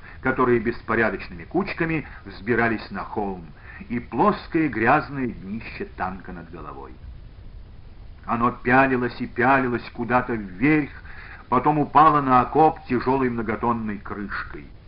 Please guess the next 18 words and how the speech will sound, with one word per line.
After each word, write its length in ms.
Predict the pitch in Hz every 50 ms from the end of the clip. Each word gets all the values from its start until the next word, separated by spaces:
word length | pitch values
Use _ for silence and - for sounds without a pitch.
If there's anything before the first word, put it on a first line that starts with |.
| - - - - - - - - - -
"Ну, 180 | 113 156 196
сейчас 560 | 202 - - 165 156 - - 143 156 135 - -
мы 140 | 127 127
вас 180 | 127 123 113 -
встретим", — 720 | - - - - - - 101 123 120 117 110 - 98 85 78 73 - - - - - - -
подумал 420 | 120 117 110 120 113 110 107 101 -
Савельев 480 | - 107 107 104 98 92 95 90 - 101
о 60 | 98
немцах, 440 | 113 147 160 156 143 - 139 117 107
сжимая 460 | - - 107 113 110 113 107 104 98
гранату. 460 | 101 98 104 95 92 85 82 - - - - - - - - - - - - - - - -
Он 140 | 123 127
упал 280 | 135 120 - 143 151 147
неудачно, 720 | 139 135 131 123 107 107 92 80 - - - - 85 76 -
подвернув 520 | - 120 104 101 113 120 107 113 127 120 -
под 160 | - - -
себя 240 | - - 92 104 92
руку. 320 | - - - - - -